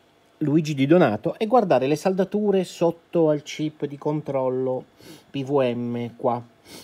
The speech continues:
E, e la scheda è diversa da, da quella che guarda lui, ma a me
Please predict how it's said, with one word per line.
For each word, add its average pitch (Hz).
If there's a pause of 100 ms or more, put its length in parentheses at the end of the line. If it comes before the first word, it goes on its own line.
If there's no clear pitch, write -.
(340)
E, 120
e 143
la 123
scheda 131
è -
diversa 120
da, 107
da 107
quella 107
che 110
guarda 107
lui, 101
ma 135
a 165
me 139